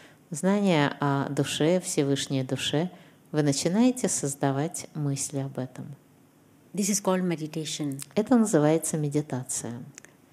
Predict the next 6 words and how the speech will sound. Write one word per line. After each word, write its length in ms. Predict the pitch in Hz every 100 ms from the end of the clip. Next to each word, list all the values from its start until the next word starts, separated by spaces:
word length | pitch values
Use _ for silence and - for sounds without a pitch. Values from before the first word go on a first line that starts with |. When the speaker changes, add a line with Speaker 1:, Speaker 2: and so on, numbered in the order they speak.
| _
Speaker 2:
For 200 | - 175
example, 640 | 147 160 156 160 214 294 320 - - _
you 100 | 185
say, 320 | 170 - 147 - _
"I 240 | - 190 190
am 460 | 170 151 147 147